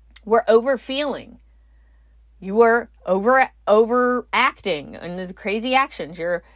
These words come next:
gut was hurting, whatever it was. Think back to that moment and then ask yourself,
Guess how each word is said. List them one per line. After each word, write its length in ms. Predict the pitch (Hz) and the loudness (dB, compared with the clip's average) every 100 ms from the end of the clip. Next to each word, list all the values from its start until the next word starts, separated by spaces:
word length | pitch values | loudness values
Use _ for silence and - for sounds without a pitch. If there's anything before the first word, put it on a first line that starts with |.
| _ - | _ 2
gut 260 | 240 262 | 2 2
was 200 | 214 190 | -2 -6
hurting, 440 | - 180 156 127 151 | -4 -4 -4 -10 -8
whatever 340 | 170 240 311 | -2 -2 0
it 80 | 302 | -2
was. 460 | 285 311 226 180 - _ _ _ | -4 -6 -10 -14 -20 _ _ _
Think 460 | - - 302 415 | -10 -4 -4 -4
back 320 | - 359 427 - | -4 -2 -4 -8
to 140 | - 240 | -6 -4
that 240 | 180 - | -4 -6
moment 640 | 165 147 139 - 247 - _ _ _ _ _ _ _ _ _ _ _ _ _ _ _ _ _ _ _ _ _ _ _ _ _ - | -10 -14 -14 -18 -18 -20 _ _ _ _ _ _ _ _ _ _ _ _ _ _ _ _ _ _ _ _ _ _ _ _ _ -6
and 120 | 208 | -2
then 200 | 214 214 | 0 0
ask 320 | - 214 - | -6 -12 -10
yourself, 400 | 196 - 175 151 | -10 -6 -6 -8